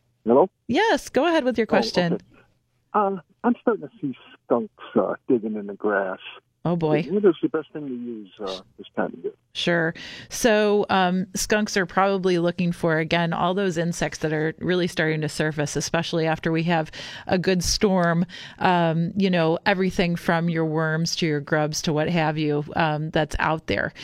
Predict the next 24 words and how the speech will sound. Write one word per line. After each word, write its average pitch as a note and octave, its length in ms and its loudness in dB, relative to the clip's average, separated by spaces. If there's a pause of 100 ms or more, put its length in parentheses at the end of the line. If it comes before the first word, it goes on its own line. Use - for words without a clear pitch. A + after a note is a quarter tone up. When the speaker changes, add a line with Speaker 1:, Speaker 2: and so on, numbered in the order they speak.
(280)
Speaker 2:
And G3 220 0
so, G#3+ 460 2
um, F#3+ 520 0
we, A3+ 260 2
we A3 240 0
have A#3 320 0
good A#3 200 0
success A3+ 520 0
with G#3+ 160 0
things G3 400 0
like, F3+ 500 0
um, E3 460 0 (1160)
some A#3+ 200 2
of A#3 80 2
the G3 140 4
granular F#3+ 580 2
repellents. G3+ 640 0
So F3+ 300 0
Repelzol G#3 1080 2 (460)
is G3 320 4
labeled F#3 500 0
specifically G3+ 640 0
for F#3+ 220 -4
skunks - 760 -2